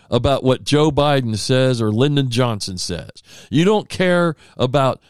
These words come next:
this senator, that senator, or the others. You don't care about it. It's nothing. You're, you are focused on what is right in front of you. Your head's on a swivel.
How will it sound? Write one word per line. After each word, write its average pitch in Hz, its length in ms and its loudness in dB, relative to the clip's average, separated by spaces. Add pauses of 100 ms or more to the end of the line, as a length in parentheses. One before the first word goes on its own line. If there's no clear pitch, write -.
this 156 240 0
senator, 160 560 0
that 147 280 -2
senator, 139 540 0
or 135 240 2
the 127 180 0
others. 95 600 -4
You 131 160 0
don't 139 240 0
care 123 180 0
about 87 280 -2
it. 67 60 -10
It's - 160 -10
nothing. 110 300 -4
You're, 117 220 2 (280)
you 175 300 2
are 143 140 0
focused 180 720 0 (220)
on 117 300 -2
what 156 280 0
is 104 260 -2
right 143 240 0
in 170 120 -4
front 165 320 -2
of 101 120 -2
you. 95 220 -4 (920)
Your 151 200 0
head's 175 420 0
on 185 160 4
a 185 60 2
swivel. 143 760 -2